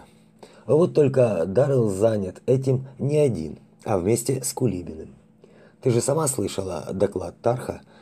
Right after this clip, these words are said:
что оба наших инженера закрылись в инженерно-техническом секторе крейсера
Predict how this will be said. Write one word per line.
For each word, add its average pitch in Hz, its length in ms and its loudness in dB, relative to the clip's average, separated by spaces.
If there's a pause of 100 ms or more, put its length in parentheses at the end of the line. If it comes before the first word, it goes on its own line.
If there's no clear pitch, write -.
(180)
что 135 260 2
оба 131 320 4
наших 101 460 -6
инженера 92 580 0 (540)
закрылись 123 640 2
в 110 200 2
инженерно-техническом 107 1160 0
секторе - 420 -8
крейсера 127 580 0